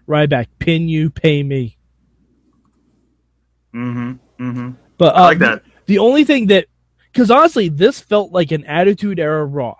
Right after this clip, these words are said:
Speaker 1: And not in, like, the crazy sexual or vulgar direction, but every segment had a purpose. The only
Speaker 2: Exactly.
Speaker 1: one, the only segment I can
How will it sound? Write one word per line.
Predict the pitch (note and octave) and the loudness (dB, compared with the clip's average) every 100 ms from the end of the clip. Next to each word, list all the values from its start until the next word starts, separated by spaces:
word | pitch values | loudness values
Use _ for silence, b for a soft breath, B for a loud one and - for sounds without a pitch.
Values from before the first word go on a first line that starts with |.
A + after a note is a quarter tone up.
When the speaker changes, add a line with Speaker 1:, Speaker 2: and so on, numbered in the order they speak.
| _ _ _ _ | _ _ _ _
Speaker 1:
And | C#3 | -4
not | F3+ A3 A#3 | 2 4 4
in, | G#3 G3+ | 2 2
like, | F3+ F3 D3 | 2 0 -2
the | D3 C#3+ | -10 -12
crazy | - D#3+ D#3 D3+ D3 | -10 -8 -8 -8 -12
sexual | - D3+ - D#3 C#3+ | -10 -10 -10 -10 -10
or | C#3 | -10
vulgar | C#3 C#3 C#3 | -8 -8 -8
direction, | C#3 C3+ - F#3+ b b | -10 -12 -10 -14 b b
but | F3 - _ - | -6 -6 _ -4
every | D3 C#3+ E3+ | -4 -2 -4
segment | G3+ - G#2+ A#2+ F3 - | -6 -8 -12 -10 -12 -14
had | - A#2 B2 | -14 -12 -12
a | |
purpose. | - F#4 G4 - - - b b | -8 -6 -6 -8 -12 -20 b b
The | F3+ | 0
only | G3+ C4 | 2 2
Speaker 2:
Exactly. | A3+ - | -2 -4
Speaker 1:
one, | A3 - _ _ _ | -6 -8 _ _ _
the | E3 G3 | -2 0
only | C4 C#4+ | 0 0
segment | - A#3 G#3+ F#3 | 2 2 2 -2
I | F#3 G#3 G3 - | 4 4 4 -4
can | - G3+ F3+ D#3 C#3 | 0 2 2 -6 -12